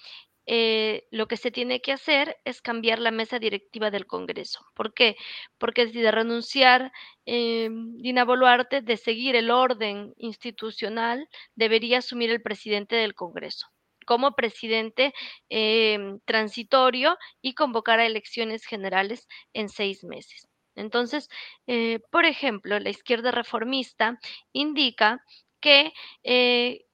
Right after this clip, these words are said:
eh, en vista de que el presidente del Congreso es un tipo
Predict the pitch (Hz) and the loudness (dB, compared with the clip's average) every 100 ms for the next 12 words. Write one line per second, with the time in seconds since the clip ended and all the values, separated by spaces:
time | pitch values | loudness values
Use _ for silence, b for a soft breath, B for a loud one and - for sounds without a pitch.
0 | _ - 262 240 226 220 220 _ 233 233 | _ -2 2 4 2 -2 -10 _ -4 -4
1 | 240 320 - - 190 233 - 214 220 220 | -4 -4 0 2 2 -2 -8 -6 -4 -4
2 | 208 247 247 240 214 214 208 196 220 220 | -4 0 0 0 -2 -4 -2 -4 -6 -4
3 | 220 214 208 233 220 254 247 - 196 | -4 -6 -10 -10 -10 -10 -8 -2 -2